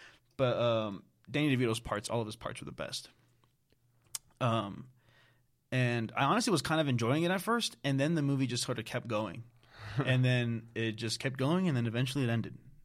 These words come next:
Speaker 1: Way past when I thought it should have ended. <laughs> But overall, Danny DeVito's great, so I enjoyed the movie. Fred Armisen was in it for, like, two minutes. Total screen time.
Speaker 2: That's a good Santa hat.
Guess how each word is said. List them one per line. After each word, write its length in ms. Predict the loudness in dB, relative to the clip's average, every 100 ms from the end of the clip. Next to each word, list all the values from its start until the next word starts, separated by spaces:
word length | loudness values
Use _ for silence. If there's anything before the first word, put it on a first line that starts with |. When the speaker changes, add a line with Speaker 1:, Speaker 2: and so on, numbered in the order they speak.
| -20 -8
Speaker 1:
Way 300 | -2 0 0
past 360 | -2 -2 -2
when 100 | -4 -4
I 60 |
thought 180 | -4 -6
it 60 | -6
should 160 | -6 -8
have 100 | -10
ended. 200 | -14 -14 -16 -18 -10
<laughs> 160 | -6 -4 -4 -6 -8 -12 -14 -14 -18 _
But 180 | 0 2
overall, 520 | 2 2 2 4 2 0
Danny 280 | -4 -4
DeVito's 260 | -2 -4 -4
great, 340 | -8 -10 -8
so 200 | -8 -8 -8
I 100 | -10
enjoyed 300 | -10 -12 -12
the 60 |
movie. 300 | -12 -12 -14 -16 -20 _ _ _ -8
Fred 220 | -4 -2
Armisen 320 | -2 -4 -6
was 100 | -8
in 80 | -8
it 60 | -8
for, 80 | -8
like, 140 | -8
two 120 | -6
minutes. 340 | -4 -6 -8 -14 _ _ _ _ _ _ _ _ _ _ -14
Total 280 | -6 -6 -6
screen 280 | -8 -10 -8
time. 240 | -10 -10 -14 _ _ _ _ _ -14
Speaker 2:
That's 160 | -12
a 40 | -12
good 120 | -12
Santa 220 | -12 -12
hat. 500 | -14 -18 -16 -10